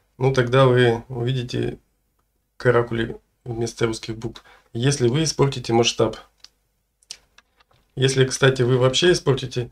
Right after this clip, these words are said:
ну, свою виртуальную машину, вот этот Wine, что-то там наставите, каких-то программ, можете просто целиком эту папку убить, удалить ее и все.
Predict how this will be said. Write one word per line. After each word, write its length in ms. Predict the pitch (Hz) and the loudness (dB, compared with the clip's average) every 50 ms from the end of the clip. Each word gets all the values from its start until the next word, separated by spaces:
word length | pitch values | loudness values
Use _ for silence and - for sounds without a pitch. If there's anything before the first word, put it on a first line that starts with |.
| _ _ _ - - _ _ _ _ _ - - _ _ _ _ _ _ _ _ - | _ _ _ -20 -20 _ _ _ _ _ -20 -20 _ _ _ _ _ _ _ _ -14
ну, 340 | 233 359 - 123 127 123 | -6 -2 2 2 2 2
свою 540 | 120 - 127 127 131 123 123 120 127 - - - _ _ _ _ _ _ _ _ _ - | 2 2 2 2 4 4 2 2 0 -2 -8 -16 _ _ _ _ _ _ _ _ _ -8
виртуальную 540 | 123 120 123 120 - 131 127 123 123 120 | -4 -4 -4 -2 4 4 4 6 6 4
машину, 300 | 120 120 - - 127 117 | 2 2 2 4 4 2
вот 100 | 113 113 | 2 2
этот 260 | 123 123 - 120 - - | -2 -6 -6 -10 -8 -2
Wine, 380 | 120 123 120 117 110 104 - - - _ _ _ _ _ _ - | 2 2 4 4 2 0 -6 -10 -16 _ _ _ _ _ _ -4
что-то 220 | - 127 127 - | -4 -4 -2 -2
там 220 | - - 120 117 | 2 4 4 6
наставите, 760 | 117 120 120 - - 160 170 165 156 135 - - 127 117 - - - _ _ _ | 6 4 2 4 6 8 10 10 8 6 2 0 -2 -2 -2 -8 -20 _ _ _
каких-то 300 | - - - - - 120 | -20 -20 -12 -4 -2 -2
программ, 320 | - 123 120 123 139 131 | -2 -2 0 2 4 4
можете 260 | 123 127 120 - - 127 | 4 4 2 0 -2 -2
просто 320 | - 135 139 135 - - | 0 0 0 0 -2 -8
целиком 420 | - - 117 120 120 - 131 123 | -6 -4 -4 -2 2 4 4 4
эту 160 | 117 117 - 123 | 4 4 2 0
папку 360 | - 123 117 - - - 120 | 0 0 0 0 -4 -10 -8
убить, 360 | 113 113 135 139 - - _ _ _ _ _ _ _ _ _ _ _ _ _ - | -6 -6 -6 -6 -8 -10 _ _ _ _ _ _ _ _ _ _ _ _ _ -12
удалить 380 | - - 120 123 160 180 175 - | -6 -2 0 0 0 0 -2 -2
ее 200 | 120 110 110 107 | -2 -2 -2 -2
и 20 | |
все. 440 | 107 - - - 117 110 127 127 | -6 -8 -4 -4 -4 -4 -4 -8